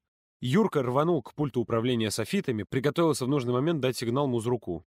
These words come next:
Глазами нашел Матвеева. Тот стоял рядом с декорациями уличной части, держа в руках веревки. Юрка старался не думать о том, что этот эпизод последний в первом акте, и его будет закрывать он своей колыбельной.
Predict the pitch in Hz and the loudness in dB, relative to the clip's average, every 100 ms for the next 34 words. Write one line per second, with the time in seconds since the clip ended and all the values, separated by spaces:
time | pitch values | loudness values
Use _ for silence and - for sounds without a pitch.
0 | _ - 135 156 208 170 170 156 127 101 | _ -2 2 2 2 0 -2 -2 -2 -2
1 | 92 92 92 131 - - - - 143 - | -2 -2 0 -2 -6 -20 -6 -2 -2 0
2 | 135 135 123 120 117 101 107 120 151 - | 2 2 2 0 -2 -4 -2 0 0 0
3 | 117 117 120 110 - 104 - 160 - 98 | -2 0 0 -2 -4 -2 -2 -2 -4 -6
4 | 101 101 120 107 123 113 110 110 101 - | -4 -2 -2 -2 -4 -4 -2 -2 -2 -8
5 | - _ _ - - - - 143 180 180 | -20 _ _ -20 -18 -18 -2 0 2 0
6 | 151 160 170 147 151 170 139 113 135 175 | 0 0 0 -2 0 0 -2 -2 -2 -2
7 | - 123 110 98 95 104 143 139 - - | -2 -2 -2 -6 -6 -2 0 -2 -6 -20
8 | _ - 143 - 147 107 101 - 104 98 | _ -2 0 0 -2 -2 -4 -2 -2 0
9 | 123 175 - 90 - 104 104 156 135 117 | 0 -2 -6 -12 -6 -6 -2 -2 -2 -2
10 | 107 - 110 127 147 - 131 147 - 117 | -4 -4 0 0 -2 -2 -2 -2 -2 0
11 | 127 117 120 107 98 85 78 | 0 -2 -2 -2 -4 -6 -10